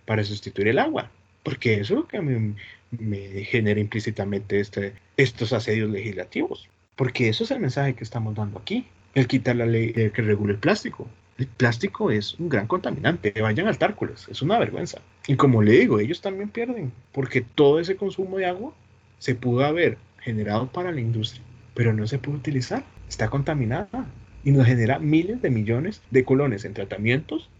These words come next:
que el país se hubiera ahorrado, pero hoy están contaminados gracias a los miles de plásticos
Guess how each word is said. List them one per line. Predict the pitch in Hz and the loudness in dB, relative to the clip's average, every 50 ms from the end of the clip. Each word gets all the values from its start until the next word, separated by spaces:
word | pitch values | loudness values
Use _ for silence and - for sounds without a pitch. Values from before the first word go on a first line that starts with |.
| _ _ | _ _
que | - 135 | 0 0
el | 120 | 2
país | 110 - 110 110 135 143 - | 2 0 0 0 0 0 -2
se | - | -2
hubiera | 104 104 107 113 131 | -2 -2 -2 -2 -2
ahorrado, | 143 139 151 156 190 269 - _ _ _ _ _ _ - | -2 0 0 0 0 -2 -8 _ _ _ _ _ _ -2
pero | 123 113 110 113 110 107 | 0 0 0 2 2 2
hoy | 104 104 107 113 127 147 170 - - _ _ - - | 4 4 4 6 4 4 2 0 -8 _ _ -8 -4
están | - 117 113 127 120 117 | -4 -2 0 0 0 0
contaminados | 127 147 143 175 165 156 139 120 113 117 156 160 | 0 0 0 0 0 2 2 2 2 2 0 2
gracias | 143 139 120 113 117 143 185 - - - | 2 2 2 2 2 -2 -4 -8 -8 -6
a | 123 | -6
los | 113 113 110 | -4 -4 -2
miles | 107 117 131 135 131 135 180 220 226 175 | 0 4 4 4 4 2 0 -4 -8 -8
de | 131 110 107 | -8 -8 -4
plásticos | - 117 113 110 113 - - - - - 196 - | 0 0 2 2 0 -2 -10 -16 -14 -14 -14 -14